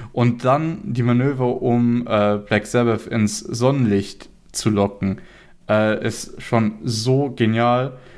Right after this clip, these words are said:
Und dann kommt so ein bisschen ein Aspekt, der später sehr relevant wird, äh, und zwar Koichi kommt dazu und die beiden kämpfen zusammen gegen den Stand.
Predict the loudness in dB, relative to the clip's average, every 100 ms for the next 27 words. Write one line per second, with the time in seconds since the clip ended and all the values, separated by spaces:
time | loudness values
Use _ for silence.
0 | -20 -20 -4 0 2 0 -10 -14 0 0
1 | 0 -4 -8 -16 -2 0 2 2 0 2
2 | 0 0 -2 2 2 2 0 0 0 0
3 | 2 2 2 2 0 -6 -18 -20 -20 -20
4 | -16 -8 0 2 4 2 2 0 2 2
5 | 0 -4 -20 -20 -20 -18 0 2 2 0
6 | 2 2 2 0 2 2 -2 -4 -4 0
7 | -2 -2 -2 -2 -2 -10 -20 _ 0 2
8 | 2 2 2 2 0 0 0 -2 0 2
9 | 2 2 2 0 -2 -4 -4 -2 -2